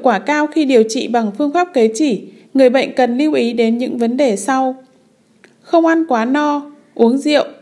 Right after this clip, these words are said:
bia, nước ngọt, cà phê. Không để cơ thể quá đói,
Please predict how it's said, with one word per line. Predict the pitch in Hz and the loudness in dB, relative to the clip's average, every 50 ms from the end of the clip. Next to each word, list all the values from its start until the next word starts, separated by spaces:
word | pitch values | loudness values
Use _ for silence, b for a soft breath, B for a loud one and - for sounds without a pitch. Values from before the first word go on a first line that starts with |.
| - - | -8 -2
bia, | 240 285 285 294 294 277 285 - - - _ - | 0 2 2 2 0 -2 -4 -10 -18 -16 _ -2
nước | 302 359 359 | -2 0 0
ngọt, | 349 311 277 247 220 - - - - - - | 0 0 0 0 -2 -6 -12 -20 -20 -10 -4
cà | - 226 214 | -2 -2 -2
phê. | 214 220 - 277 277 277 269 262 269 - - - - - - _ _ _ _ - - _ _ _ - | 0 0 0 2 2 2 0 -2 -6 -12 -20 -20 -20 -20 -20 _ _ _ _ -20 -20 _ _ _ -20
Không | - - 359 349 359 | -2 0 2 2 4
để | 339 320 233 190 | 4 4 4 2
cơ | - - 294 311 | 0 -2 -2 -2
thể | 302 302 294 233 180 | 0 0 0 0 0
quá | - - 190 185 185 | -2 -2 -2 -2 0
đói, | 196 208 202 196 220 294 | 0 0 0 0 -2 -4